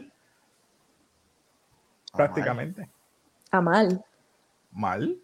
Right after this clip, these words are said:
Speaker 2: Mal fue el que buscó a, a,
Speaker 3: Ah,
Speaker 2: al
Speaker 3: el
Speaker 2: ciervo.
Speaker 3: stop, ya.
Speaker 1: Ah, al ciervo.
Speaker 3: Sí, pero si él no hubiese reconocido el dibujo de Alina, él no hubiese ido a
Speaker 2: No se hubiera
Speaker 3: traquear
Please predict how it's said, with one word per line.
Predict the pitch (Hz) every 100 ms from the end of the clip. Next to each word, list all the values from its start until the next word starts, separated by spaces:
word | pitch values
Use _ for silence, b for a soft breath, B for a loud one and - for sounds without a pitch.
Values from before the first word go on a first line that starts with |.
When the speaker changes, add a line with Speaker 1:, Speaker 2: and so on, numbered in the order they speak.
| _ -
Speaker 2:
Mal | 117 117
fue | 127
el | 139
que | 143 147
buscó | 139 135 131 131 131 127
a, | 139 110 87 107 92
a, | -
Speaker 3:
Ah, | 254 269
Speaker 2:
al | 254
Speaker 3:
el |
Speaker 2:
ciervo. | 175 156 220
Speaker 3:
stop, | 185 196
ya. | 120
Speaker 1:
Ah, | 135 - 180 110 -
al |
ciervo. | 107 113
Speaker 3:
Sí, | 123
pero | - 294 262 247 - - - _ _ _ _ _ _ _ _
si | - -
él | 262
no | 262 302
hubiese | 311 330
reconocido | 294 277 285 294 262
el | 254
dibujo | 254 254 262 233
de | 233
Alina, | 220 240 247 196 185 -
él | 202 208
no | 220
hubiese | 214 208 208
ido | 202 196 185
a | 185
Speaker 2:
No | 147
se | -
hubiera | 151 147
Speaker 3:
traquear | -